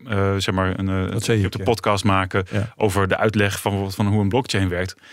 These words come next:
Speaker 1: Ja, dat moet je constant herhalen. En dat, dat kun je constant in een nieuw format gieten met een nieuw voorbeeld, eh, wat bij zo'n spreken een korte podcast is. Dus ik denk dat je,
Speaker 2: Ja.
Speaker 1: je, je moet blijven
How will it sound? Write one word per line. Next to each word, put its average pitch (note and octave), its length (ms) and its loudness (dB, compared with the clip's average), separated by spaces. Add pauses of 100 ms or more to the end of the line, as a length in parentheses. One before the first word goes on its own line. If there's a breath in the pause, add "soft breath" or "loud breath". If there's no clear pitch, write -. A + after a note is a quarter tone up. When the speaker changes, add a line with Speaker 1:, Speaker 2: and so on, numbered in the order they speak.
(840 loud breath)
Speaker 1:
Ja, - 180 -6
dat G#2 160 -2
moet A#2 160 4
je G#2 100 -4
constant C3+ 360 2
herhalen. A2 480 0
En F#2+ 60 2
dat, G2+ 140 0
dat A2 200 -2
kun B2+ 140 2
je A2+ 140 2
constant B2 340 -2
in A#2 100 2
een G#2+ 140 2
nieuw B2+ 200 4
format B2+ 500 0
gieten G#2 500 -2
met G#2+ 160 0
een G#2 140 2
nieuw A#2 160 4
voorbeeld, G2 840 0
eh, A#2 80 -4 (160)
wat G#2+ 180 -2
bij G#2+ 200 0
zo'n G#2 120 -2
spreken G2 280 -2
een G2 80 -2
korte F#2+ 240 -2
podcast G#2+ 460 -6
is. F#2+ 100 0
Dus G2+ 100 -2
ik G2 100 -6
denk A2 200 0
dat G#2 160 -2
je, A2+ 80 2
Speaker 2:
Ja. G#2 100 2 (920 soft breath)
Speaker 1:
je, A2 300 -2
je G#2+ 80 2
moet A2 180 2
blijven A#2 560 0